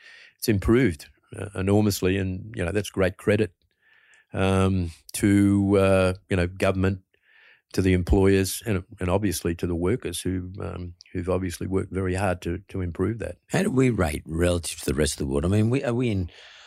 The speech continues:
Speaker 2: in good shape when it comes to, in a relative sense, to, um, safety in mines, or, or are we sort of poor in Australia?
Speaker 1: No, no, no. We're, we're, yeah, we're, we're sort of leading the pack. It's a,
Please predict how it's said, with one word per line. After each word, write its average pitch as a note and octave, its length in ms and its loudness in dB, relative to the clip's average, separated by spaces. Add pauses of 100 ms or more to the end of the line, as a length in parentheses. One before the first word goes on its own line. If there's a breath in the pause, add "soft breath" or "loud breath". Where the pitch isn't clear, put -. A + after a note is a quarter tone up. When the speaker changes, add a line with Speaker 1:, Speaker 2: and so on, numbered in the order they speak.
(600 loud breath)
Speaker 2:
in G2+ 220 0
good F#2+ 180 4
shape F2 380 0
when G2 100 2
it F#2 80 0
comes F#2+ 300 0
to, F#2 280 2
in F2 120 -2
a A1+ 80 -6
relative E2 420 0
sense, A2+ 340 -2 (400 loud breath)
to, F2+ 460 2 (100)
um, F2+ 380 -6
safety F2 480 0
in F#2 80 4
mines, F#2 380 0
or, D#2+ 200 2
or E2+ 280 -4
are E2 60 -6
we E2+ 220 -2
sort E2+ 220 -2
of D2 340 -4 (280)
poor D#2+ 400 0 (280)
in D2+ 80 -6
Australia? B1 540 -6
Speaker 1:
No, G2+ 300 0
no, F#2 100 2
no. F2 140 2
We're, F2+ 280 2
we're, F2+ 320 2 (400)
yeah, F2 200 -2
we're, F2+ 360 0
we're F2 220 0
sort F2 240 -2
of F2+ 60 0
leading F#2 300 0
the F2 80 -4
pack. - 440 -4 (840 soft breath)
It's - 100 -6
a, A2+ 100 -2